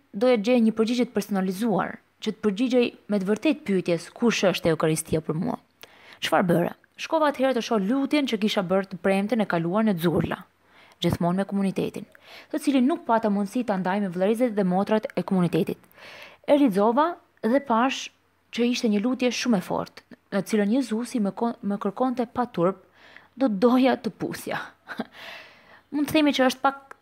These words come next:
skandaloze, thënë nga Jezusi një gjë e tillë, por unë në lutje kisha ndjerë me të vërtetë këtë gjë.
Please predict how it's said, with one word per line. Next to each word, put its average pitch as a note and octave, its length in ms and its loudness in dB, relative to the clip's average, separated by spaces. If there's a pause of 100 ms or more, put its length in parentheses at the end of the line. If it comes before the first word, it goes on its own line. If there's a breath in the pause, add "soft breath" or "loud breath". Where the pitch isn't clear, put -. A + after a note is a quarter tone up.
skandaloze, A3+ 920 -2 (100)
thënë E3 160 -2
nga D#3+ 160 0
Jezusi D#3+ 460 -2
një D#3+ 120 -2
gjë E3 100 2
e D#3 100 -2
tillë, E3+ 260 -2
por C4+ 240 4
unë C#4 160 4
në A#3+ 80 6
lutje C#4+ 320 4
kisha A#3+ 220 4
ndjerë B3 180 4
me B3 80 4
të A#3 80 0
vërtetë D4 300 2
këtë F#3+ 180 0
gjë. E3+ 120 -4